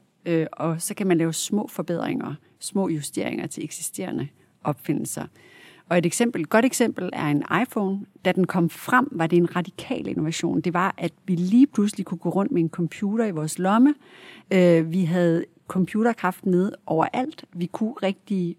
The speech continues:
mange ting på en iPhone. I forhold til de senere iPhones, der er kommet, hvor det hele tiden er små forbedringer, små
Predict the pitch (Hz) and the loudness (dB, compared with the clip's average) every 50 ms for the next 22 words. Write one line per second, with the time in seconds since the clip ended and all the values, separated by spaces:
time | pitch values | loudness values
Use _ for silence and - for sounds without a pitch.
0 | _ - 175 170 156 160 196 247 254 - - - 220 240 311 - - 196 170 - | _ -2 0 2 4 4 4 2 2 0 -2 -4 -2 -4 -4 -6 -4 -2 -2 0
1 | - - - 165 - - - - - 170 _ - - - - - - - - - | 0 0 -2 -2 -4 -4 -6 -6 -6 -8 _ -16 -20 -20 -20 -20 -20 -20 -20 -20
2 | - - - - - - - - 208 - - 214 208 220 214 190 - - 202 170 | -20 -20 -20 -20 -20 -16 -2 -2 0 6 6 6 8 8 4 2 2 -2 -4 -4
3 | 175 - _ _ _ _ - 220 208 196 - - - - 262 247 262 311 302 233 | -4 -10 _ _ _ _ 0 2 2 4 4 2 2 4 4 6 8 8 8 10
4 | 190 175 - - - 165 165 156 - - - 160 165 - - - - - - 165 | 8 4 2 2 0 0 0 -2 -4 -4 -2 -2 -2 -2 -4 -8 -8 -8 -4 -2
5 | 160 - - 185 160 170 180 170 190 170 214 262 269 262 - - 226 202 175 - | -2 0 0 -2 -2 -2 -2 -2 -2 -2 0 0 0 2 2 2 2 4 4 2
6 | - 165 156 - - - 254 262 269 247 - 240 233 226 214 220 - - - - | 0 -2 -2 0 0 2 4 4 2 2 0 -2 -2 -2 -2 -2 -2 -2 -2 -2
7 | - - 170 - - - - - - - 240 240 240 214 120 | -4 -6 -8 -10 -8 -6 -4 -4 -2 2 4 4 4 2 0